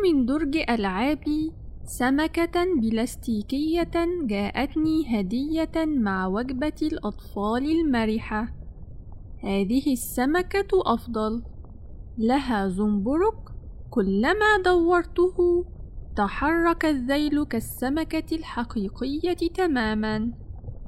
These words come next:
برمت الزنبرك ووضعت السمكة في الماء، هكذا لن يلاحظ أحد الفرق. لكن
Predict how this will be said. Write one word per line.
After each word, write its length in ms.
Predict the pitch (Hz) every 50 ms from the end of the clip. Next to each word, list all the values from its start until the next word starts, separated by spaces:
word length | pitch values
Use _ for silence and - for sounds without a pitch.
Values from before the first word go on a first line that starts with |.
| - - - - - - - - - -
برمت 580 | 208 190 208 214 214 214 254 311 370 370 - 370
الزنبرك 920 | 359 349 - - 359 359 370 359 349 349 349 349 359 359 359 - - - - - - - - - - - -
ووضعت 720 | 220 208 208 202 202 202 202 190 220 269 320 359 359 -
السمكة 800 | 370 359 - - - - 311 311 320 320 311 - 311 311 - 311
في 180 | 311 - - 330
الماء، 440 | 339 339 302 233 220 220 220 214 - - - - - - - - - - - - - - - - - - -
هكذا 840 | - 208 202 202 202 - - 285 320 330 - 302 285 294 294 294 294 - - - - - - - - - -
لن 340 | 226 214 214 233 262 302 349
يلاحظ 800 | 339 339 339 330 285 247 220 214 220 240 262 - - 320 302 302
أحد 460 | 294 - - - 214 - 254 254 247
الفرق. 880 | 277 285 302 320 320 320 - - 240 233 233 233 240 - - - - - - - - - - - - -
لكن 760 | 254 233 220 208 196 196 202 202 - - 269 294 330 370 415